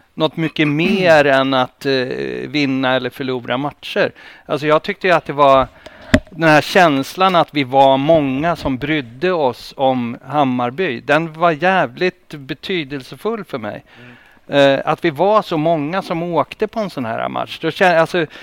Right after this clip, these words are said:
Speaker 1: fotbollen hade ju varit på nedgång som vi konstaterade, eh, länge, och liksom man undrade, alltså, publiksiffrorna bara, eh, sjönk ju som en
Speaker 2: Ja,
Speaker 1: jävla
Speaker 2: men det var ju
Speaker 1: sten,
Speaker 2: ständiga,
Speaker 1: alltså.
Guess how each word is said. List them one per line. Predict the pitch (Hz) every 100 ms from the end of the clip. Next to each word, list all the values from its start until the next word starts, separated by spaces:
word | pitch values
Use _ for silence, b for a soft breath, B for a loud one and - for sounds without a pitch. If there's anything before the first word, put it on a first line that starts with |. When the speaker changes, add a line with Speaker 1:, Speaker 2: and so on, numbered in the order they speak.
| B
Speaker 1:
fotbollen | - 190 - 185 180
hade | 190 180
ju |
varit | 175 175
på | -
nedgång | 170 196 180 160 160 202 196
som | 185 175
vi |
konstaterade, | 156 170 156 160 - 208 196 175 147 139 - 135
eh, | 143
länge, | 170 165 151 175 180
och | 139
liksom | 135 156
man | 143 147
undrade, | 143 127 127 131 131 123 113 B B B
alltså, | - 147 156
publiksiffrorna | - 131 160 135 - 175 165 - 160 151
bara, | 139 135 127 120 127
eh, | 139 139
sjönk | - - 151 151 139 143
ju |
som | - 139
en | 139
Speaker 2:
Ja, | 131
Speaker 1:
jävla | 131
Speaker 2:
men | 123
det |
var | 151
ju |
Speaker 1:
sten, | 135 127 - - 143
Speaker 2:
ständiga, | 208 226 160 123 117 117
Speaker 1:
alltså. | 113